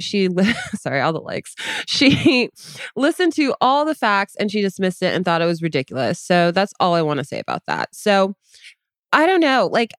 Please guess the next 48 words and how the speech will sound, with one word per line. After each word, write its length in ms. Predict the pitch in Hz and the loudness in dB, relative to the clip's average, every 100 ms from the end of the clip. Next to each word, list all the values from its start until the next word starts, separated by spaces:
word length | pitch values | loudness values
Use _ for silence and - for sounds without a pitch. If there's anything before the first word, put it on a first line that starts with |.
| - | -10
I, 100 | 247 - | -8 -8
I 240 | - 226 - _ | -10 -10 -12 _
was 260 | 269 254 214 | -8 -6 -4
reading 400 | 214 311 349 339 | 0 2 2 -2
something 560 | - 285 294 285 277 | -2 -2 -2 -2 0
or 140 | 254 233 | 0 0
heard 260 | 233 220 | 0 0
Lisa 320 | 214 208 196 196 | -2 0 0 -2
say, 300 | - 175 175 | 2 2 2
like, 160 | 170 | 0
she 120 | - | -2
feels 240 | 208 214 220 | -2 -2 0
like 140 | 233 | -2
she's 240 | - 220 190 | 0 0 0
divorcing 760 | 190 165 156 160 156 147 139 | -2 2 0 2 0 0 -2
two 260 | - - 147 | -6 -4 -4
people. 320 | - 117 - | -2 -4 -2
Or 160 | 78 185 | 0 2
maybe 340 | 214 233 330 | 2 2 0
that's 240 | 330 269 - | -2 -2 -2
on 120 | 196 | -2
next 240 | 165 - | -2 -6
week's 220 | 180 - - | -10 -8 -10
episode. 340 | 180 - - - | -8 -8 -6 2
I 80 | 226 | 2
don't 160 | 196 | 4
know. 200 | 160 - - - - - - | 0 -4 -12 -20 -20 -6 -2
'Cause 140 | 247 | 0
it's 180 | 247 - | -2 2
like, 340 | 262 247 - _ - | 2 2 -2 _ -4
this 180 | 247 | -4
Katharina 440 | - 269 254 262 403 | 0 -4 0 0 2
woman 260 | 254 190 190 | 2 0 0
seems 220 | 208 185 | -2 2
very 320 | 175 196 262 | 2 2 2
involved 760 | 226 156 156 214 208 151 151 - - | 0 0 0 2 2 0 -4 -8 -2
in 140 | 170 | 0
this 160 | 165 - | 0 -2
process. 580 | - 196 240 151 139 170 | -2 -2 -2 -4 -4 -2
I 40 | |
don't 120 | 175 | -2
know 100 | - | -2
if 80 | 202 | -2
that's 180 | 190 160 | -4 -4
because 380 | - 175 170 151 | -8 -4 -4 -2
Lisa 520 | 147 151 - 170 165 - - - _ _ _ _ _ _ _ _ _ | -4 -4 0 0 0 -4 -20 -20 _ _ _ _ _ _ _ _ _
is 120 | 160 | 0
so 160 | - | 2